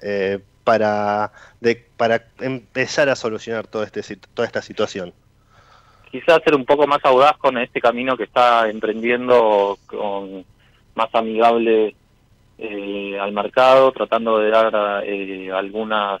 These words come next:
Speaker 2: señal sobre la prolijidad de, de la política monetaria y fiscal, como viene haciéndolo en las últimas semanas.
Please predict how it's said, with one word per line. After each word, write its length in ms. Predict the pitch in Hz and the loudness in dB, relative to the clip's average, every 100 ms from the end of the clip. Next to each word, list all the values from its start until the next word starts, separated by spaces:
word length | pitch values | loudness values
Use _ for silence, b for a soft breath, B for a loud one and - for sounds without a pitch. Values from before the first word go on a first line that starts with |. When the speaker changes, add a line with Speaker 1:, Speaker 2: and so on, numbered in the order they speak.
| - | -10
Speaker 2:
señal 320 | 104 110 110 | -8 -6 -4
sobre 220 | 107 101 | -4 -4
la 200 | 92 92 - _ _ _ _ _ _ _ _ _ - | -4 -6 -8 _ _ _ _ _ _ _ _ _ -18
prolijidad 760 | - 104 101 - 107 110 110 | -14 -10 -12 -10 0 4 4
de, 260 | 107 101 95 _ b b _ | 2 0 -6 _ b b _
de 80 | 104 | -4
la 100 | 101 | -2
política 760 | 107 107 113 107 101 98 95 95 | -2 -6 -2 0 2 2 -2 -4
monetaria 520 | 98 98 98 113 110 | -6 -6 0 0 0
y 40 | |
fiscal, 540 | - 98 - 123 135 - _ _ | -8 -8 0 0 0 -6 _ _
como 220 | 104 98 | -8 -6
viene 260 | 98 110 107 | -6 -6 -6
haciéndolo 360 | - 113 107 | -6 -2 0
en 60 | 107 | 0
las 140 | 101 - | -2 -6
últimas 320 | 110 113 107 | -6 -6 -4
semanas. 420 | 117 127 143 147 | -2 0 0 -2